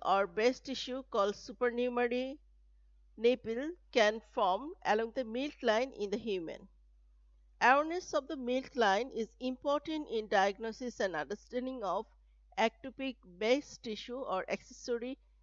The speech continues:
nipple, which may sometime be mistaken for other skin lesion. So this is all about milk line. If you like this video, please press the like button.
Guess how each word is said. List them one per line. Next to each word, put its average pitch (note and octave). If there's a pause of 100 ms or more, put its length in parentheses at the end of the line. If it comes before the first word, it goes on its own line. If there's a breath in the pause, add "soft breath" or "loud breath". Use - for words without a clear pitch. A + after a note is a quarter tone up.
(140)
nipple, A3+ (800)
which C#4
may A#3+ (340)
sometime A#3+
be A#3+
mistaken G#3+
for F#3
other G#3
skin G3
lesion. - (1600)
So A#3
this A3+
is E4
all A3+
about G3 (120)
milk A3
line. F#3+ (440)
If -
you A3+
like G3+
this -
video, G3+ (480)
please C#4+
press G#3
the G3+
like F3
button. D#4+